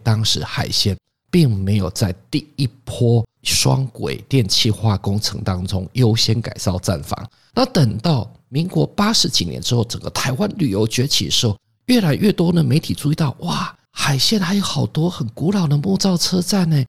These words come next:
那尤其中间又有一个时间的断点，就是在一九九八年的九月啊，当时呢，新山线通车之后，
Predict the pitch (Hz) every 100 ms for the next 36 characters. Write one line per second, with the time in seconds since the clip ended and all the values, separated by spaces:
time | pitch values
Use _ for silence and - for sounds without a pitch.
0 | - - 208 160 214 - 117 - 160 160
1 | - - 151 87 - 113 110 - - 95
2 | - 131 113 - 165 113 95 - - 107
3 | 104 - 107 - 160 170 - 98 - -
4 | 92 - _ 127 123 123 113 110 - -
5 | 170 - - - - - - 151 107 -
6 | - _ _ 135 127 123 - - - -
7 | _ _ _ - - 139 - 127 123 107
8 | 82 107 110 113 87 95 104